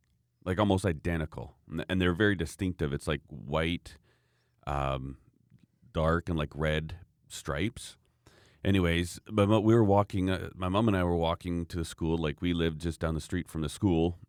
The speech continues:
and there's, like, um, they're having a dinner or whatever, and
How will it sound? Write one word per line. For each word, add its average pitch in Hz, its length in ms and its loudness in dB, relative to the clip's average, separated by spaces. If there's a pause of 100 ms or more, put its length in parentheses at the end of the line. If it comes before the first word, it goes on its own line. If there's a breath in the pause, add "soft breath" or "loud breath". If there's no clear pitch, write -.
and 82 240 -4
there's, 78 220 -2
like, 76 220 -4
um, 69 320 -4 (800)
they're 82 100 2
having 80 140 0
a 80 60 -2
dinner 87 260 0
or 85 40 2
whatever, 80 380 0
and 76 220 -6